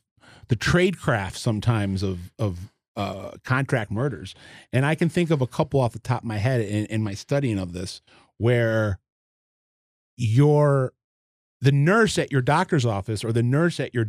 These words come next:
dentist's office unknowingly tips off your killers.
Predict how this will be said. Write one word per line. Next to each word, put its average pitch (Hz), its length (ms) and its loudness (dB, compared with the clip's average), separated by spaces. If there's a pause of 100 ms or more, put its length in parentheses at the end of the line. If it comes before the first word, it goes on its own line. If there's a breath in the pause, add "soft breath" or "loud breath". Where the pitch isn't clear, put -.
(120)
dentist's 139 420 0
office 95 520 -6 (680 loud breath)
unknowingly 151 1120 2 (580)
tips - 320 2
off 156 320 2
your 131 180 4
killers. 123 720 -4